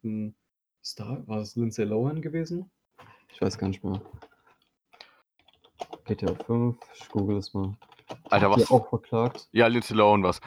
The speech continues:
Speaker 2: Aber was ich hier grad lese, dass, äh, Uri Geller meint, dass Kadabra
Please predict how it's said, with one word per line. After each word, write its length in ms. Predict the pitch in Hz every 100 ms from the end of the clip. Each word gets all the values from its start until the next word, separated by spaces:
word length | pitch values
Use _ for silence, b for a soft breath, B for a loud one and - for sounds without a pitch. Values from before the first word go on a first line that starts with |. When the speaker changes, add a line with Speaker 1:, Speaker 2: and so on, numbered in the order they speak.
| -
Speaker 2:
Aber 220 | 117 113
was 120 | 117
ich 60 | -
hier 100 | 131
grad 220 | - 117
lese, 220 | 113 107
dass, 220 | 104 104 - b _ -
äh, 120 | 110 -
Uri 260 | 139 135
Geller 240 | 120 120 113
meint, 240 | 104 117
dass 140 | 110
Kadabra 720 | - 104 104 110 - 104 104